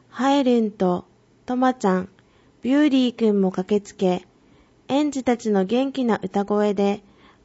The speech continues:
鯉のぼりを形容しました。参加した保育園を代表して、産後保育園と桃の木保育園の園児たちがリズミカルな楽しい曲で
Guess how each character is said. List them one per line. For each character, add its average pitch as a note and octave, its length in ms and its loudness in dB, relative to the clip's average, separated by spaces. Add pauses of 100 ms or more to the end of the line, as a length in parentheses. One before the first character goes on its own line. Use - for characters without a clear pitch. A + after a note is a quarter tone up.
鯉 C4 160 0
の C#4 160 -2
ぼ D4 140 0
り C4 160 2
を G3 80 2
形 G#3+ 260 0
容 A3 240 0
し G#3+ 160 -8
ま G#3+ 160 0
し - 140 -12
た。 F3+ 280 -4 (920)
参 C#4 320 -4
加 D4 160 0
し C4+ 100 -8
た C#4 160 0
保 D4 220 -2
育 D4 220 -4
園 D4+ 260 -2
を G#3+ 80 0
代 G3+ 260 0 (120)
表 G#3+ 200 0
し - 120 -12
て、 G#3 340 -2 (480)
産 C#4 320 -4
後 C4+ 140 0
保 C#4 200 0
育 C#4+ 280 -4
園 C4+ 240 0
と F3+ 300 0 (520)
桃 A#3 220 0
の C#4+ 120 0
木 C#4 200 -4
保 C#4+ 180 -2
育 D4 200 -4
園 C#4 280 0
の G3 160 0
園 A#3 240 -2
児 A3 100 -8
た G3 160 -2
ち G3 140 -10
が F3+ 300 -4 (500)
リ G#3+ 120 -2
ズ C4 120 -2
ミ C#4+ 140 -2
カ D4 160 2
ル C4 100 0
な G#3 140 0
楽 G#3+ 260 -2
し B3+ 220 -2
い B3 60 -6
曲 G3+ 280 -2
で F3+ 300 0